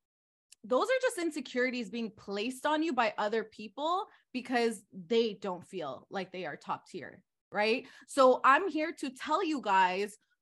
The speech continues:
to, whenever you receive that, I want you to respond in your mind, in your head,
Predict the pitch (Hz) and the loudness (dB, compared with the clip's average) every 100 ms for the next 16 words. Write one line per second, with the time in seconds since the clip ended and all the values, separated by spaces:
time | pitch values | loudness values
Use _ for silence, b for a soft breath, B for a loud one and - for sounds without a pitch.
0 | _ - 302 277 269 269 294 392 466 311 | _ 2 2 2 0 0 0 2 2 2
1 | 294 247 240 - 403 311 190 165 185 262 | 2 0 -2 -4 -2 -2 2 2 4 2
2 | - _ _ _ 240 339 427 339 302 262 | -4 _ _ _ 2 4 4 0 -4 -6
3 | 262 220 220 - 269 359 262 208 220 226 | -4 -4 -6 -4 2 4 4 4 -2 -8
4 | - _ _ 220 233 254 320 208 196 233 | -14 _ _ -6 -2 0 2 2 0 -6
5 | 254 226 233 330 277 190 208 | -8 -4 0 0 0 -2 -2